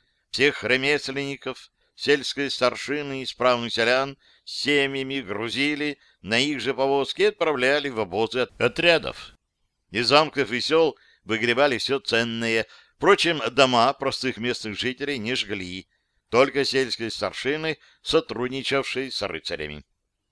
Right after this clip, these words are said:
Пройдя землю земгалов в середине августа, войско Ивана вернулось в Полоцк.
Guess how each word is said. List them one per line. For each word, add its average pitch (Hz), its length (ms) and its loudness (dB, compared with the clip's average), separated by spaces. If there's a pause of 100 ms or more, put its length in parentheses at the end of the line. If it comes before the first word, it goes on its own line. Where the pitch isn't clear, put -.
(540)
Пройдя 120 680 6
землю 113 600 -2 (100)
земгалов 110 760 2 (340)
в - 80 -8
середине 117 440 0
августа, 101 600 2 (280)
войско 151 420 2
Ивана 139 300 2
вернулось 120 560 0
в - 100 -14
Полоцк. 104 540 -2